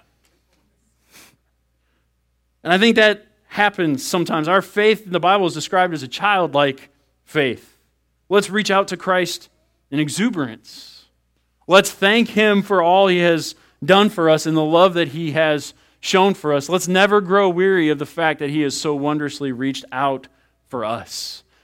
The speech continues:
When we come into his presence and we sing praises to him, are we coming in and be like, "Hey, man, hey, Jesus, love you"? Or are we coming in exuberant? Are we excited?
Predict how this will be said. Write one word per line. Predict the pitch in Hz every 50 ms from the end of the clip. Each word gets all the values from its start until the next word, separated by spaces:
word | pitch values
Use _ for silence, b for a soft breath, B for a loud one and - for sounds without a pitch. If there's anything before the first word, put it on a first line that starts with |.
| _
When | - 185 202
we | 196 196
come | 196 208 208 202 208
into | 208 208 202 196
his | 180 170
presence | - - 180 180 185 185 208 202 196 -
and | 175 175
we | 170 165
sing | 160 - - 180 185 185 175
praises | 180 - - 170 170 180 196 185 185 208 202 202 185 B B B B B
to | - 196 185 170
him, | 175 185 185 196 214 208 214 208 - _ _ _ _ _ _ _ _ _ _ _ _ _ _ _ _ _ _ -
are | 160
we | 170 170
coming | 170 190 180 175 175
in | 175 180
and | 180 175
be | 165
like, | 156 156 156
"Hey, | 202 226
man, | 220 220 214 _ _ _ _ _ _ _ _ _ _ _ _ _ _ _ _ _ _
hey, | - 180
Jesus, | 165 170 165 165 170 _ _ _ _ _ _ _ _ _ _ _ -
love | - 151 147
you"? | 143 139 143 _ _ _ _ _ _ _ _ _ _ _ _ _ _ _ _ _ _ _ -
Or | - 170
are | 170
we | 175
coming | 170 - 208 190 190 190
in | 190 190
exuberant? | 185 170 170 147 127 175 196 165 165 160 135 107 _ -
Are | - 175
we | 180 160
excited? | 151 - - 226 - 208 202 185 170 147 127 -